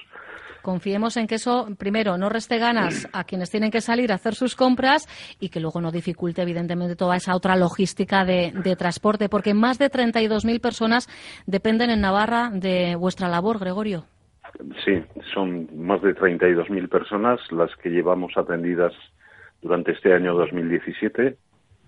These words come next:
Speaker 2: Eh, estamos hablando de más de ocho mil trescientas familias,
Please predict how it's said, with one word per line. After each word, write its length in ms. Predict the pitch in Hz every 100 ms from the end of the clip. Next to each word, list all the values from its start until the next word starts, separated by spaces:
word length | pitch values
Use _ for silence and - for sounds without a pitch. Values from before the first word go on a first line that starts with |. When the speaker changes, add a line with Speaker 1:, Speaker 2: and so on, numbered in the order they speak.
| _ - _ _ _ _ _ _ _ _ _ -
Speaker 2:
Eh, 300 | 90 85 85
estamos 280 | - 95 92
hablando 280 | 92 92 90
de 80 | 87
más 160 | 98
de 100 | 92
ocho 220 | 82 - 82
mil 440 | 85 95 98 92
trescientas 600 | - 82 - 95 90 92
familias, 480 | - 85 104 104 123